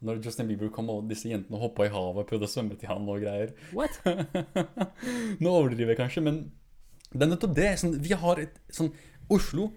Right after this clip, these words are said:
Speaker 1: sykt bortskjemt. Alle artistene kommer hit, og så behandler vi dem som crap. Det er sånn,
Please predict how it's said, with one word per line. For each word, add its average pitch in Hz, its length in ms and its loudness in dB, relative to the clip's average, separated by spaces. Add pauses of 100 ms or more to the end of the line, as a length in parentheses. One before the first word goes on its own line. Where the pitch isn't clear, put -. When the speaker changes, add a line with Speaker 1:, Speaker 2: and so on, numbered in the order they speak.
Speaker 1:
sykt - 680 -2 (120)
bortskjemt. 127 640 -2 (300)
Alle 160 300 4
artistene 147 360 -2
kommer 107 280 -2
hit, 165 200 -6 (320)
og 143 80 0
så 160 160 2
behandler 143 400 2
vi 113 120 -2
dem 113 100 -2
som 131 220 -4
crap. - 400 -6 (920)
Det 127 80 -4
er 135 60 -4
sånn, 170 160 -4